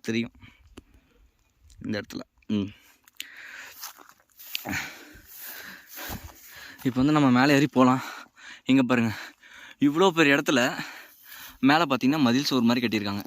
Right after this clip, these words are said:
அந்த காலத்துல. இது ஒரு, ஒரு கோட்டையா கூட இருந்திருக்கலாம்னு நினைக்கிறேன். மேலே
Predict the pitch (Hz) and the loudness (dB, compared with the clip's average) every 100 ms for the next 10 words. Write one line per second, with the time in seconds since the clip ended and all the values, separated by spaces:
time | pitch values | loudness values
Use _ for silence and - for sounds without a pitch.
0 | - 113 113 123 117 113 - - _ _ | -8 -8 -6 -6 -6 -12 -14 -20 _ _
1 | _ - - - 127 127 131 127 123 120 | _ -20 -20 -2 2 2 2 0 0 0
2 | 147 175 190 170 147 151 143 131 127 127 | 2 2 4 2 4 6 10 10 10 10
3 | 131 113 104 117 165 - - - - - | 10 8 8 6 4 -4 -18 -18 -16 -2
4 | - 127 170 | 6 8 8